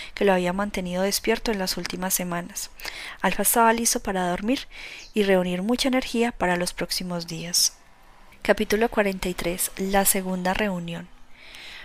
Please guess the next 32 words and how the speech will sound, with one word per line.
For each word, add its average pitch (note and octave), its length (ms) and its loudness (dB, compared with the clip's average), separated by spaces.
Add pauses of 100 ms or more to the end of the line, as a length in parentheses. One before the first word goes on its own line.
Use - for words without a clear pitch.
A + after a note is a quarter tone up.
Los - 140 2
acordes C4 400 2
finales F#3 460 0
y G#3+ 40 -6
las F#3+ 160 0
voces F3+ 300 -2
que G#3+ 140 -4
se F#3 140 0
elevaron F3+ 580 2
al F3+ 100 -2
unísono A#3 560 -2 (440)
en G3+ 120 2
el F3+ 140 0
aseo F#3+ 440 0
y G#3 120 -6
la F3 240 -4 (120)
hiedra G3+ 520 2
continuaban F#3 720 -2
vibrando G#3+ 580 2
en F#3+ 100 -4
los F3+ 220 -2
oídos F3 320 -2
de F#3+ 100 2
Ross G3+ 240 0
cuando F#3+ 240 -2
regresó F#3 400 -4
a F3 40 -4
la F3 120 -2
casa G#3 280 0
de G3+ 40 0
la F3+ 120 -2
práctica - 580 -2